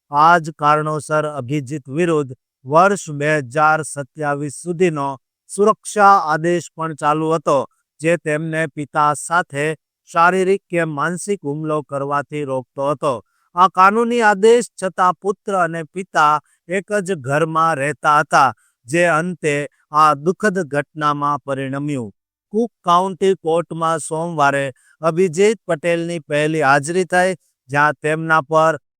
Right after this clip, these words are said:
ફર્સ્ટ ડિગ્રી મર્ડરનો આરોપ લગાવવામાં આવ્યો. પ્રોસિક્યુટર્સે હત્યાની વિગતો અને અભિજીતના કબૂલાતનામા રજૂ કર્યા હતા.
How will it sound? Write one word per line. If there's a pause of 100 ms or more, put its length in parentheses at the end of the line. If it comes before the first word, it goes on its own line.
(120)
ફર્સ્ટ
ડિગ્રી
મર્ડરનો
આરોપ (320)
લગાવવામાં
આવ્યો. (280)
પ્રોસિક્યુટર્સે
હત્યાની
વિગતો (220)
અને
અભિજીતના (100)
કબૂલાતનામા
રજૂ
કર્યા
હતા.